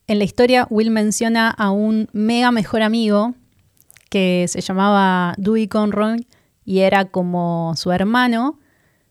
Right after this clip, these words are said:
pero que era blanco. Y dice que por él hubiera muerto y que seguramente hubiera muerto por él.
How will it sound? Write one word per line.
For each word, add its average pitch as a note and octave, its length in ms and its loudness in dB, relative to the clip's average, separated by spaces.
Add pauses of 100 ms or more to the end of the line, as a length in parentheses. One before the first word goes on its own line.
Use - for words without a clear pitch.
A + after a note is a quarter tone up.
pero G3 140 -2
que A3+ 60 0
era A3+ 120 4
blanco. E3+ 380 -4 (960)
Y G#3+ 160 -2
dice B3+ 500 0
que B3 440 0 (160)
por G3+ 180 2
él A#3+ 140 4
hubiera A#3+ 260 4
muerto A3+ 680 2
y G#3 100 -6
que G3 180 0
seguramente A3+ 1000 2
hubiera G3+ 320 4
muerto G3 360 2
por E3+ 160 0
él. E3 240 -6